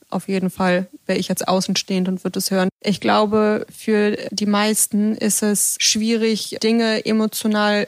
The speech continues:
neutral zu beurteilen, wenn sie Sachen nicht verstehen. Also Dinge, die, die die meisten selber von sich aus nicht verstehen, sind halt meistens gleich irgendwie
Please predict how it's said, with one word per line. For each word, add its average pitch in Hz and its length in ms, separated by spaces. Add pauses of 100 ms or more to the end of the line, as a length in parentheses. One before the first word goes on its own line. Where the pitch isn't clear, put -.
neutral 214 680
zu - 220
beurteilen, 254 880 (420)
wenn 202 220
sie 202 100
Sachen 196 260
nicht 202 140
verstehen. 202 640
Also 190 260 (240)
Dinge, 220 380
die, 202 460
die 190 260
die 190 140
meisten 196 420
selber 202 360
von 208 200
sich 254 180
aus 240 200
nicht 226 140
verstehen, 214 520
sind 202 220
halt 190 160
meistens 190 360
gleich 190 240
irgendwie 190 380